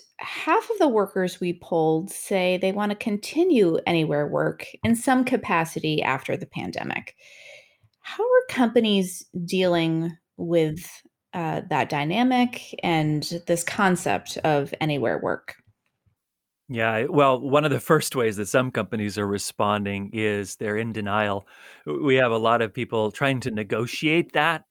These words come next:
Speaker 2: you know, like, "Well, they say that, but they'll get tired of it," or,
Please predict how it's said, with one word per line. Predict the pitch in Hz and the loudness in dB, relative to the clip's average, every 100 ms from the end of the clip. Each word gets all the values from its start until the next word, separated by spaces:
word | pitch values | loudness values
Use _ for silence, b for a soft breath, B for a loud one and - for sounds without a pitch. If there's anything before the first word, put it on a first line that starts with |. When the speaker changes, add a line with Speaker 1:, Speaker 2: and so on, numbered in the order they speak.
| - | -8
Speaker 2:
you | 123 | -4
know, | 120 | -4
like, | 131 254 | -4 0
"Well, | 269 226 208 196 175 | 6 8 8 8 8
they | 160 | 6
say | 143 - 254 247 | 2 2 4 4
that, | 185 165 151 147 - 117 | 4 4 6 2 0 0
but | 139 131 131 120 - | 4 6 4 -2 -10
they'll | 131 185 185 170 | -2 6 6 6
get | 190 - | 4 0
tired | - 180 185 170 147 | -4 0 4 6 6
of | 135 135 | 4 6
it," | 135 117 - | 4 4 2
or, | 127 127 120 117 | 6 6 6 4